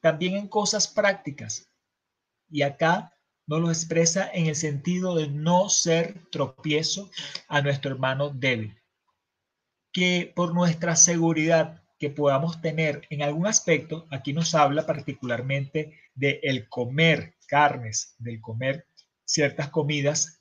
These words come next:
que habían sido consagradas a los ídolos. Pero en general, hay muchas cosas en las que nosotros entendemos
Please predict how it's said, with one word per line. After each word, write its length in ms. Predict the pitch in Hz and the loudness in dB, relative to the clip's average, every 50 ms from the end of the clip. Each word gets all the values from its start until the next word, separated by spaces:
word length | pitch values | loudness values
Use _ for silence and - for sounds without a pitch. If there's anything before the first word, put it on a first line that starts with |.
| _ - | _ -4
que 80 | 147 | -4
habían 320 | 135 131 127 131 135 139 135 | -4 -2 -2 -2 0 0 0
sido 260 | - 151 156 151 147 | 0 0 -2 -2 -2
consagradas 720 | 160 156 135 - 135 131 131 127 127 135 147 147 - - | -2 -2 -2 -2 -2 -2 -2 0 0 0 -2 -2 -4 -4
a 80 | - 147 | -4 -4
los 240 | 135 131 - - - | -4 -4 -6 -4 -4
ídolos. 340 | 151 135 123 113 110 107 - | -4 -4 -4 -6 -8 -8 -4
Pero 160 | - 165 165 | -2 0 0
en 80 | 170 165 | 0 0
general, 640 | 165 202 180 175 170 196 214 196 151 117 107 - _ _ _ _ _ _ _ _ _ _ _ _ _ _ _ _ _ _ _ _ _ _ _ _ | -2 -2 0 0 2 4 4 4 2 0 -4 -10 _ _ _ _ _ _ _ _ _ _ _ _ _ _ _ _ _ _ _ _ _ _ _ _
hay 100 | - 143 | -6 -4
muchas 340 | 143 151 165 - 202 190 185 | 0 0 2 2 2 0 0
cosas 420 | - 196 196 185 202 196 - - - | 2 0 0 0 0 -2 -4 -4 -4
en 120 | - 165 147 | -4 -2 -2
las 160 | 143 139 - | -2 -4 -4
que 160 | - 147 139 131 | -2 -4 -2 -2
nosotros 540 | 131 131 143 - 156 143 139 - 190 - | -2 -2 0 2 2 2 0 0 -4 -2
entendemos 880 | 202 180 151 - 160 139 131 131 147 147 147 151 165 185 185 - - | -2 -2 -2 -2 -2 -2 0 2 2 2 2 2 -2 -4 -4 -6 -10